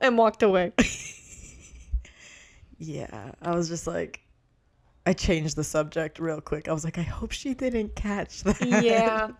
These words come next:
Speaker 1: My manager does this thing where if someone is speaking with an accent, she doesn't do it on purpose, but she adopts the accent.
Speaker 2: Oh.
Speaker 1: So there was an Australian girl
Speaker 2: <laughs> Oh.
Speaker 1: that came to c-, my work,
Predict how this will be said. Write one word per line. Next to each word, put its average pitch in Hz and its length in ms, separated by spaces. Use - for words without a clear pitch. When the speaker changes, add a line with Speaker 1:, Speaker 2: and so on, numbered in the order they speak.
Speaker 1:
My 269 300
manager 247 600
does 220 260
this - 240
thing - 380
where 226 460
if - 60
someone 330 240
is 339 100
speaking 294 360
with 269 140
an 240 100
accent, 392 540
she - 160
doesn't 453 220
do 381 80
it 359 80
on 277 100
purpose, 277 560
but 254 140
she - 160
adopts 247 400
the 226 160
accent. - 400
Speaker 2:
Oh. 170 240
Speaker 1:
So - 140
there 320 100
was 311 160
an 294 80
Australian 277 680
girl 349 360
Speaker 2:
<laughs> - 260
Oh. 175 360
Speaker 1:
that 254 200
came 277 280
to 240 160
c-, - 60
my 240 160
work, 226 500